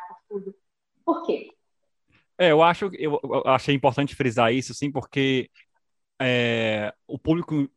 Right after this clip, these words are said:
Speaker 2: há um público em geral que pode conhecer Born This Way apenas a música, né? Ou então conhecer a, apenas os singles e tal, mas a obra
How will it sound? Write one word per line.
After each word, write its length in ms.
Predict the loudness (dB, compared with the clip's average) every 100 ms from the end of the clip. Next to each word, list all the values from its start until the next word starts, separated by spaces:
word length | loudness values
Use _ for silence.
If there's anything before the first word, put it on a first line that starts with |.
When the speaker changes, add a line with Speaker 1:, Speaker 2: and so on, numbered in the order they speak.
| _ _
Speaker 2:
há 120 | 2
um 80 | 2
público 340 | 2 -2 0
em 20 | 0
geral 400 | 4 6 6 4
que 120 | 2
pode 200 | 0 2
conhecer 340 | 0 0 0
Born 260 | 2 2 2
This 80 | 0
Way 180 | 0 0
apenas 440 | 0 -4 -4 -2
a 80 | -2
música, 560 | 0 -2 -2 -2 -4
né? 180 | -2 0
Ou 80 | 0
então 240 | -2 -4
conhecer 640 | -4 -2 -4 -2 -2 0 -4 _ -20 -10 -6
a, 220 | -4 0
apenas 260 | 2 2
os 160 | 2 -2
singles 440 | 2 2 2 2
e 60 | 2
tal, 220 | 4 2
mas 240 | 2 0 2
a 140 | 4
obra 560 | 4 4 4 0 -4